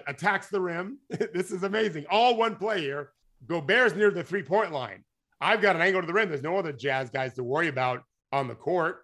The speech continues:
Well, Rudy Gobert doesn't take plays off. So Rudy smokes it to the rim,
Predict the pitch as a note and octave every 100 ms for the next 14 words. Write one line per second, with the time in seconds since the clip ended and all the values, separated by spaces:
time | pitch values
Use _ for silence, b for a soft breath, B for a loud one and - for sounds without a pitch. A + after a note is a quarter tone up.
0 | _ _ _ _ _ _ _ _ _ _
1 | _ _ _ _ _ B2+ D3 D3 C#3+ C3
2 | D3+ F#3+ G#3 G3+ A3 G#3+ F#3+ E3 E3+ F#3
3 | - F#3+ - F#3 F3+ G3 A3+ F#4+ - -
4 | _ _ b b b b b - - D#3+
5 | D#3 A3 A3 F3 C3+ - - - - D#3
6 | G3 B3+ - - F3 F3 - D#3+ D#3+ D#3
7 | C3 A#2+ C#3